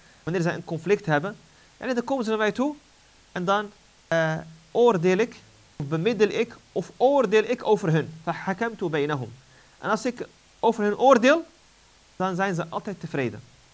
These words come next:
Toen hebben ze hem de vader van, eh, Abu al-Hakam genoemd, yani de vader van de rechter genoemd. Abu al-Hakam. Omdat hij, wanneer hij oordeelde over zijn stam, als er mensen verschilden of als er mensen een conflict hadden, hij kwam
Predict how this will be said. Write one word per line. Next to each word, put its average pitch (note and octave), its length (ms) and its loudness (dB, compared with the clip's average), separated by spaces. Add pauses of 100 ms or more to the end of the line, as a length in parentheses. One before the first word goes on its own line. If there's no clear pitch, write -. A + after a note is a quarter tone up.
(300)
Toen G#3 160 -4
hebben G3 220 -2
ze E3+ 80 -2
hem F3 360 0
de C#3 160 -10
vader D#3+ 380 0
van, F#3+ 260 -4 (560)
eh, C#3 280 -4 (100)
Abu D#3 180 0
al-Hakam C#3+ 380 -6
genoemd, A2 200 -14
yani B2 200 -8
de B2 80 -12
vader D#3 280 2
van D3 160 -6
de C3 60 -4
rechter C#3 260 -2
genoemd. A2 240 -14 (960)
Abu C#3 160 -2
al-Hakam. C3+ 380 -6 (220)
Omdat D#3+ 220 -6
hij, E3 360 2
wanneer D#3+ 280 -4
hij D3 320 -2 (280)
oordeelde D#3+ 640 0
over C3+ 320 -6 (260)
zijn B2 220 -8
stam, F3 400 -2 (260)
als - 140 -16
er A#2+ 120 -8
mensen C3+ 360 -10
verschilden D3+ 640 -6
of - 120 -16
als - 160 -16
er B2 60 -14
mensen C3 280 -10
een C3 60 -18
conflict D#3 320 -8
hadden, D3 300 -2 (460)
hij C#3+ 100 -4
kwam D#3+ 360 -2